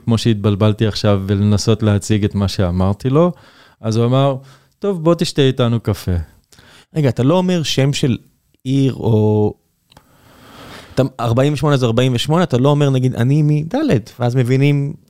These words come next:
Speaker 2: "אה,
Speaker 1: Mm.
Speaker 2: דרוזי זה מסובך." אז אתה יכול להגיד, לא יודע מה, "אני מ-, אום אל-פחם", אתה לא יכול, כי, כי יתפסו אותך, כי זה שקר שאתה לא יכול להעביר?
Speaker 1: כן, כי אם אני עכשיו אגיד, "אני מאזור, אה, חיפה", ואז, אה, יבוא, יגיד ש-, י-,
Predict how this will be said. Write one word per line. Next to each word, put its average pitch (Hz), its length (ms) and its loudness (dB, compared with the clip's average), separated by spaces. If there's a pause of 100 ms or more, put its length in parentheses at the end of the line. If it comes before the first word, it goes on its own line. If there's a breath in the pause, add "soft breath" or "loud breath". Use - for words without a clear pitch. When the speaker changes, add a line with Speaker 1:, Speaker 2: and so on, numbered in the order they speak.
Speaker 2:
"אה, 135 140 2
Speaker 1:
Mm. 123 40 0
Speaker 2:
דרוזי 123 280 2
זה 127 80 0
מסובך." 120 440 -2 (340 loud breath)
אז - 80 -18
אתה - 120 -4
יכול 110 200 0
להגיד, 123 220 2
לא 127 60 2
יודע 120 180 2
מה, 107 120 0
"אני 117 200 2
מ-, 120 440 2 (840)
אום 123 140 0
אל-פחם", 131 480 0
אתה 101 120 -2
לא 117 80 2
יכול, 131 180 -2 (120)
כי, - 200 -2
כי 120 100 0
יתפסו 110 400 0
אותך, 165 220 0
כי 135 120 2
זה 98 80 0
שקר 123 280 0
שאתה 110 220 -2
לא 117 80 2
יכול 120 140 0
להעביר? 117 400 0 (100)
Speaker 1:
כן, 175 220 -2 (220)
כי 131 300 0
אם 147 120 0
אני 151 160 2
עכשיו 131 400 0 (240)
אגיד, 117 280 0
"אני 117 160 2
מאזור, 110 680 2
אה, 107 180 2
חיפה", 101 760 0
ואז, 104 560 0
אה, 104 100 2
יבוא, 104 420 0
יגיד 107 300 0
ש-, - 100 -8
י-, 101 600 -2